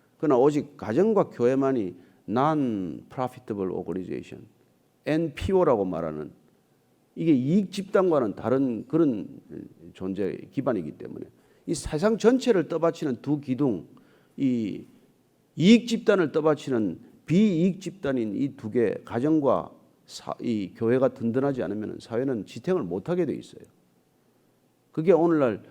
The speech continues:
성경 전체를 통해서 우리가 배워야 할 귀중한 가르침이라는 것입니다. 능력껏 일하십시오. 능력껏 돈 버십시오.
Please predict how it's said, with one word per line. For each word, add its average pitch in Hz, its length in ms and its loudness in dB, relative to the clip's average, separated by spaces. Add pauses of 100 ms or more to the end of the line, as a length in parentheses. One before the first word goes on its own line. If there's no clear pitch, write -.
(140)
성경 156 400 0
전체를 175 480 -2
통해서 98 320 -8
우리가 92 220 -8
배워야 110 420 -4
할 80 200 -8 (580)
귀중한 131 760 -2 (220)
가르침이라는 110 680 -4
것입니다. - 400 -18 (520)
능력껏 226 560 8
일하십시오. 147 640 4 (580)
능력껏 220 540 8
돈 233 280 12
버십시오. 123 540 4